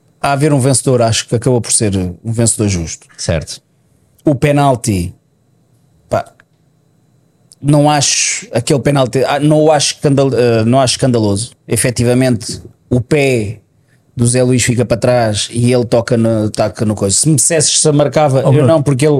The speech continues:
Speaker 3: eu
Speaker 1: ele,
Speaker 3: acho que sabes qual é a
Speaker 1: ele
Speaker 3: expressão que se
Speaker 1: força ali um
Speaker 3: aplica
Speaker 1: bocado,
Speaker 3: aqui?
Speaker 1: acho que ele
Speaker 3: É
Speaker 1: aproveita.
Speaker 3: bem sacado.
Speaker 1: Ele po-, aproveita-se, exatamente.
Speaker 3: Acho
Speaker 1: Ele
Speaker 3: que aqui
Speaker 1: saca
Speaker 3: é bem
Speaker 1: bem o penalti.
Speaker 3: sacado.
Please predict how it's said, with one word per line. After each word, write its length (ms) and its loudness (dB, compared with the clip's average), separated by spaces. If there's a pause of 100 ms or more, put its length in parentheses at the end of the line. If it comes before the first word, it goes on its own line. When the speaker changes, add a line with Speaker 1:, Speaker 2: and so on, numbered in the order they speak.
(200)
Speaker 3:
eu 120 2
Speaker 1:
ele, 80 4
Speaker 3:
acho 220 0
que 80 -4
sabes 180 0
qual 120 2
é 40 4
a 20 4
Speaker 1:
ele 60 2
Speaker 3:
expressão 180 2
que 60 2
se 40 0
Speaker 1:
força 120 2
ali 80 2
um 40 4
Speaker 3:
aplica 160 4
Speaker 1:
bocado, 160 4
Speaker 3:
aqui? 140 2
Speaker 1:
acho 160 2
que 60 2
ele 60 4
Speaker 3:
É 40 2
Speaker 1:
aproveita. 260 2
Speaker 3:
bem 160 6
sacado. 500 0 (220)
Speaker 1:
Ele 140 2
po-, 140 2
aproveita-se, 680 0
exatamente. 600 0
Speaker 3:
Acho 160 0
Speaker 1:
Ele 20 -2
Speaker 3:
que 80 2
aqui 140 0
Speaker 1:
saca 0 -
Speaker 3:
é 80 4
bem 80 4
Speaker 1:
bem 80 4
o 40 0
penalti. 240 2
Speaker 3:
sacado. 240 0